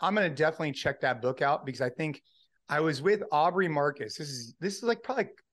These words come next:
two years ago, maybe a year. I don't know. We were in Austin, and there was a gentleman at the table. We were having dinner, and it was Ben Greenfield,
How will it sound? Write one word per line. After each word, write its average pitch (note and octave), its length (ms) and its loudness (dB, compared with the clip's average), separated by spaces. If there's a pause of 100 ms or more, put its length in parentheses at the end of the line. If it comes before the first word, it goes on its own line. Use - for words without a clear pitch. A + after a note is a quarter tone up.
(120)
two - 180 -6
years D3+ 320 0
ago, A#2+ 260 -10
maybe A3+ 400 -2
a C3+ 40 -4
year. C3+ 440 0
I D#3+ 60 -2
don't C3 80 -2
know. - 420 -12
We F3+ 140 -2
were E3+ 80 4
in C#3+ 80 0
Austin, C3 480 -2 (440)
and D3 160 0
there E3 80 0
was D#3+ 120 -2
a D#3 60 0
gentleman F3+ 420 2
at G3 100 0
the - 60 -8
table. B2+ 560 0 (760)
We C#3+ 120 -2
were C3+ 80 2
having D#3+ 340 0
dinner, B2+ 340 0 (580)
and C3 120 0
it C3 60 2
was A#2+ 240 -2 (100)
Ben E3 380 2
Greenfield, C3+ 840 2